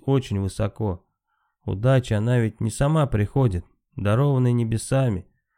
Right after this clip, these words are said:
За удачей упорный труд стоит, а также разведка, анализ ситуации, умение прогнозировать и грамотно выстроить тактику. Однако Алексей не унывал.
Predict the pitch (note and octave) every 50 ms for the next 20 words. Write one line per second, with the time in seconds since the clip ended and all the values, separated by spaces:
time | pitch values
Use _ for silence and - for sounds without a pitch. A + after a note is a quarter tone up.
0 | _ _ _ _ _ - G#2+ A2+ A#2 A#2+ C3+ D#3+ D3+ C3+ - C3 B2 B2 - D3
1 | D3 C#3 B2+ A#2+ A#2 - B2+ C#3+ D3+ C#3 - - - A#2+ A2 G#2+ G2 F2+ - _
2 | _ _ - G#2+ - - C3 B2 A2+ G#2+ G#2+ A2 A2 A2 G#2+ G2+ A2+ B2 C3+ C3+
3 | B2+ B2+ - - G2 G2 G#2 A2+ B2+ C3 C3 A#2 A2+ - - - - - A#2+ A2+
4 | A#2+ C3+ C3 A#2+ - - - A2+ A2 A#2 B2+ C3+ C3+ B2 A#2+ A2+ - A#2+ A#2 A2+
5 | A#2 A#2 A#2 A#2 A2 C3 C#3+ C#3 B2 A2+ G#2+ - A2 G#2 A2 A#2 C3 B2+ B2+ A#2+
6 | A#2 - A#2 A2 G#2+ A#2 B2 A#2+ - - A2 G#2+ - _ - B2+ B2 A2+ - -
7 | - - - - G2+ - _ _ _ _ _ _ _ _ _ _ _ _ _ _
8 | _ _ - - - G2+ A2+ B2 B2+ B2 B2 A2+ A2 A2 G#2+ - - - B2 A#2
9 | A2 G#2+ G#2+ A2 A2+ A#2 A#2 A#2+ A#2 G#2 F2 E2 - _